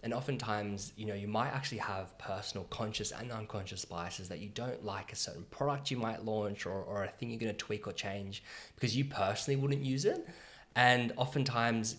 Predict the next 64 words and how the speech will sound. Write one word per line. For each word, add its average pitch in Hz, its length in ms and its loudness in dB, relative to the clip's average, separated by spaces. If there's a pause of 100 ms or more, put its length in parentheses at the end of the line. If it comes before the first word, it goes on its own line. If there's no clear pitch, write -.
(100)
you 117 120 -2
know, 110 100 4
if 104 220 -2
you're 117 80 4
not 127 200 4
the 113 80 0
key 113 180 -2
user, 117 380 2
you're 107 140 4
not 117 120 2
the 113 80 0
right 110 220 -2
person 104 300 -6
to - 60 -12
be 104 80 -4
making 101 360 -4
that - 140 -6
decision 101 300 -6
as 95 120 -8
to 104 100 -6
whether 95 200 -2
or 95 40 -2
not 92 140 -4
you 92 60 -8
should 104 240 -4
launch 107 240 -2
that - 200 -8
thing. 240 260 -4 (340)
And 151 100 4
oftentimes, 185 300 2
some 156 140 6
of 151 40 0
the 143 80 2
coolest 143 460 4
innovations 113 540 0
come 107 180 0
out 104 160 4
of 101 140 -4
people 107 340 -4
not 101 240 -6
being 101 400 -4 (140)
the 98 400 -4
core 104 240 0
con-, 101 260 -6
uh, 98 220 -4
the 95 100 -6
core 104 260 4
user 104 340 -2
of 95 200 -2
the - 60 -6
product - 320 -4
they're 98 100 -4
marketing, 143 580 -4 (320)
being 123 200 0
really 135 280 6
open 110 300 -2
to 113 80 -2
all 107 80 2
the 107 80 -2
possibilities 104 540 -2
that 90 160 -2
might 98 200 -4
come 101 200 -8
out, 131 260 -4